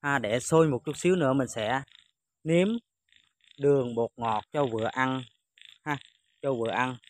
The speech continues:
Thực sự là cái nồi lẩu rất là bổ luôn nha, bổ cho cơ thể nè, và rau mồng tơi làm cho mát nè, và đi ngoài rất là tốt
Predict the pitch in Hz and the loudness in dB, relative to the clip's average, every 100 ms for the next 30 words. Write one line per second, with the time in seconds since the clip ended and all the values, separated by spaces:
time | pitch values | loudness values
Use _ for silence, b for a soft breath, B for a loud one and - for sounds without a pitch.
0 | - _ _ - _ _ 55 _ _ _ | -20 _ _ -20 _ _ _ _ _ _
1 | _ 131 - 123 127 127 113 156 120 117 | _ -12 -4 0 4 4 2 0 0 2
2 | 113 139 156 117 101 104 143 131 127 113 | 2 2 0 -2 0 0 0 -2 -6 -8
3 | 110 113 107 - 127 120 139 139 - 98 | -6 -4 -4 -4 -2 -2 -4 -8 -8 -8
4 | 110 139 113 107 107 107 107 113 117 113 | -6 -6 -8 -10 -8 -8 -6 0 0 0
5 | 104 - 123 123 107 95 - 127 127 139 | -8 -4 -2 0 0 -4 -6 -4 -2 -2
6 | 196 - 110 104 107 104 104 104 110 104 | -4 -10 -10 -8 -8 -8 -8 -6 -6 -6
7 | 139 131 127 127 127 123 107 101 110 151 | -4 -2 -2 -4 -4 -6 -6 -6 -6 -6
8 | 120 104 - 156 | -6 -8 -2 -4